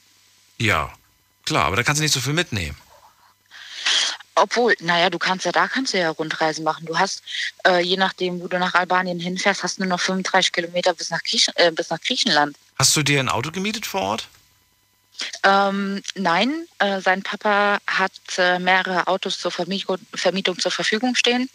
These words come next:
Speaker 1: Okay, gut.
Speaker 2: Ähm, aber wir sind noch mit meinem Freund seinem Auto da rumgefahren.
Speaker 1: Ja, okay, dann, dann,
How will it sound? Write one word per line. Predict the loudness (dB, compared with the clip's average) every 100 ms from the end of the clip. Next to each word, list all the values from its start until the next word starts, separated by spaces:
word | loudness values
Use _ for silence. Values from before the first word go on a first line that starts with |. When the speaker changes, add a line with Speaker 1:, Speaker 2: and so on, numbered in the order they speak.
| _
Speaker 1:
Okay, | -2 -2 -8
gut. | -8 -6 2
Speaker 2:
Ähm, | 6 6 4 -4 0
aber | 2 2 0
wir | -2
sind | -4 -2
noch | 0 0 0 -2 0 -2
mit | -2 0
meinem | 2 2
Freund | 2 0 2
seinem | 0
Auto | 0 -2 0 0
da | 0
rumgefahren. | -2 -4 -6 -6 -8 -4
Speaker 1:
Ja, | -2 0
okay, | -2 -4
dann, | -2 -2 -6 -4
dann, | -4